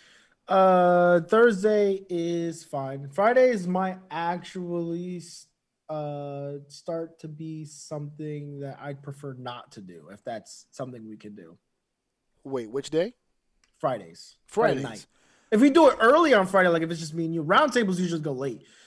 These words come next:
Speaker 1: But me and you, like, if we do it earlier on a Friday, that's fine. But
Speaker 2: Oh,
Speaker 1: I'm,
Speaker 2: no.
Speaker 1: I'm thinking about consider-, uh, I'm thinking about committing to something, uh, for Fridays, uh, like,
Speaker 2: Moving
Speaker 1: it's, like,
Speaker 2: forward.
Speaker 1: seven to nine or something like that.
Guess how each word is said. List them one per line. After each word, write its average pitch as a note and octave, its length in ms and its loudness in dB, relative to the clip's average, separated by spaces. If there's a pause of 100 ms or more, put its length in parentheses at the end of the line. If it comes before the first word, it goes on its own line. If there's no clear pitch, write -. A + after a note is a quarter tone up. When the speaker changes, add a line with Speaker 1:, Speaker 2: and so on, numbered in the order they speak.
(180)
Speaker 1:
But E3+ 120 0
me G#3+ 200 4
and F#3 120 4
you, B3 200 0
like, D3 160 0
if D3 100 -6
we F3 80 -2
do E3 160 0
it C3+ 160 -6
earlier E3 420 -2
on A2+ 100 -8
a A2+ 40 -12
Friday, A#2 260 -10
that's A2 200 -12
fine. G#2 440 -16
But A#2+ 140 -10
Speaker 2:
Oh, C#3 160 -6
Speaker 1:
I'm, F3 180 -2
Speaker 2:
no. E3+ 220 -4 (400)
Speaker 1:
I'm F3 380 -2
thinking F#3 320 -2
about D#3+ 280 -2
consider-, D#3 600 -8
uh, C#3 480 -4
I'm D3+ 360 -4 (880)
thinking F3 180 0
about D#3 300 -4
committing D#3+ 420 -4
to D3 140 -8
something, C#3 880 -6 (120)
uh, B2+ 300 -4
for C3+ 240 -6
Fridays, C3 720 -2 (200)
uh, A#2+ 420 -8
like, A2+ 100 -8
Speaker 2:
Moving D#3 180 -4
Speaker 1:
it's, C#3+ 100 -10
like, D#3+ 100 2
Speaker 2:
forward. B2+ 180 -2
Speaker 1:
seven C3+ 240 2
to B2 80 0
nine A2+ 280 -2
or A2 80 -4
something G#2+ 220 -8
like A2 120 -8
that. E2+ 180 -10